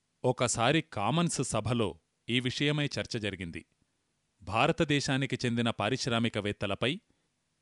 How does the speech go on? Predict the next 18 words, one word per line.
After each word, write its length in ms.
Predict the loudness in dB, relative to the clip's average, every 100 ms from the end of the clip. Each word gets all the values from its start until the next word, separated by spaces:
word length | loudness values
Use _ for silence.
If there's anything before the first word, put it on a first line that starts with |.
| -2
ఇంత 340 | 0 2 4
ఎక్కువ 520 | 4 4 2 4 6 6
పన్ను 280 | 6 4
విధిస్తే 680 | 4 2 2 0 -2 -2 -4 _ _ _ _ _ -4
వారు 380 | 2 4 4 0
అంతమైపోతారు 920 | -2 6 8 8 6 4 6 4 2 -2 _ _ _ _ _ -2
అని 180 | 2 4
ఒక 260 | 4 2
ఎంపీ 440 | 0 0 0 2 2
అంటే, 520 | 0 0 0 0 -6 _ _ _ _ _ _ _
మరొక 400 | -4 2 2 2
ఎంపీ 520 | -2 -2 -4 0 0 0
అతనికి 360 | -2 -2 -2 -4
సమాధానమిస్తున్నాడు, 1080 | -4 -2 0 -2 -4 -4 -6 -6 -4 -6 -8 _ _ _ _ _ -12
"మనము 440 | -4 0 0 0 -2
చెయ్యవలసిన 880 | -4 -2 2 2 2 0 -2 -2
పనే 480 | -4 -4 2 4 6
అది" 320 | 4 2 0